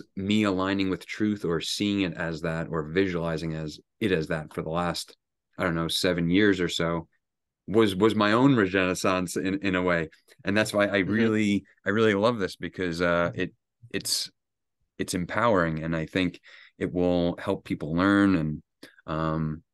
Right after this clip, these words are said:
Speaker 1: so what are, what are some of your future plans for the Regenaissance? Like, where do you have any, like, events that you wanna do, or just different apparel or different education, um,
Speaker 2: Mm-hmm.
Speaker 1: avenues?
Speaker 2: So I, yeah,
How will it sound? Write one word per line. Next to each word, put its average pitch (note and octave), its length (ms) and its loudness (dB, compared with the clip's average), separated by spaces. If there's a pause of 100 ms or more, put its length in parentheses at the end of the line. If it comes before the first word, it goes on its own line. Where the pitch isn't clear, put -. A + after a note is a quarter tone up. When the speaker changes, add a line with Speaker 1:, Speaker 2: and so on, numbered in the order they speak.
(440)
Speaker 1:
so G#2+ 120 0
what G2 240 2
are, B2+ 140 4
what G#2+ 160 2
are B2 80 4
some A#2 240 0
of G#2 140 0
your G2 300 0
future G2 520 -4
plans D#2+ 600 -4 (120)
for D#2+ 340 0
the D#2 120 -2
Regenaissance? D2+ 640 -4
Like, D#2+ 100 -6
where F2+ 380 2 (160)
do F#2+ 80 -2
you F2 60 -2
have F2 220 -2 (440)
any, F2+ 600 4
like, D#2+ 280 -4 (560)
events F#2+ 540 -2
that B2+ 160 0
you A#2+ 120 0
wanna A#2+ 200 -2
do, A2+ 460 0
or F2 160 2
just E2 260 -4
different E2+ 300 -2
apparel G#2+ 480 0
or G2 260 2
different D#2+ 420 -4 (100)
education, G2 760 0 (480)
um, F2+ 400 0
Speaker 2:
Mm-hmm. D3 200 2 (560)
Speaker 1:
avenues? G2 600 0
Speaker 2:
So - 200 0
I, A#2+ 80 4 (580)
yeah, B2+ 280 4